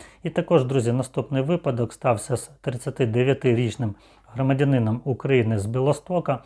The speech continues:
Він, е, теж став жертвою шахраїв, в результаті чого позбувся грошей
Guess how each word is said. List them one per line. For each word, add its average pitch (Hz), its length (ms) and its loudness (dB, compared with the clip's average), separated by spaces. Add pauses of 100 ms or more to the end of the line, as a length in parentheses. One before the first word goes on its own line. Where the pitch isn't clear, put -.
(320)
Він, 131 340 0
е, 117 140 -2
теж 131 280 0
став 117 360 0
жертвою 110 460 0
шахраїв, 151 540 -4 (340)
в 123 100 -2
результаті 117 500 0
чого 147 320 0
позбувся 120 560 -2
грошей 127 440 -2